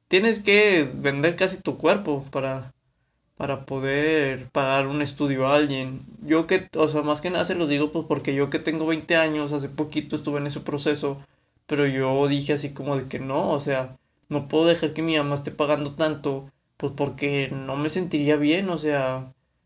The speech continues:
yo ten-, yo tendría ya con mi mentalidad poder sacar mis estudios y es lo que estoy diciendo, ¿va? O sea, yo ahorita lo que estoy planeando es como de que sacar activos para después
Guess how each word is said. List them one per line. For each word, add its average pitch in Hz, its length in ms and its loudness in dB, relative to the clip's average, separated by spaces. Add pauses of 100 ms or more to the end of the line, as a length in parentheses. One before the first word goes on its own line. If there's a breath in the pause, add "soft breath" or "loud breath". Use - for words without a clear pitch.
(100)
yo 143 220 0
ten-, 175 520 0
yo 151 180 4
tendría 175 460 2
ya 156 200 4
con 160 140 -2
mi 170 80 0
mentalidad 139 580 -2
poder 147 240 0
sacar 151 300 -2
mis 151 200 -4
estudios 143 600 0
y 143 60 -2
es 135 180 -6
lo 143 140 -2
que - 80 -8
estoy 139 220 -6
diciendo, 135 420 -4
¿va? 139 160 2
O 135 100 0
sea, 135 120 -4
yo 139 440 0 (420)
ahorita 139 340 -2
lo 156 160 2
que 156 60 -4
estoy 143 180 0
planeando 143 760 -2 (460)
es 143 180 0
como 139 320 0
de 127 220 -2
que - 720 -6
sacar 135 380 -2
activos 160 640 0
para 143 320 -2
después 135 920 -2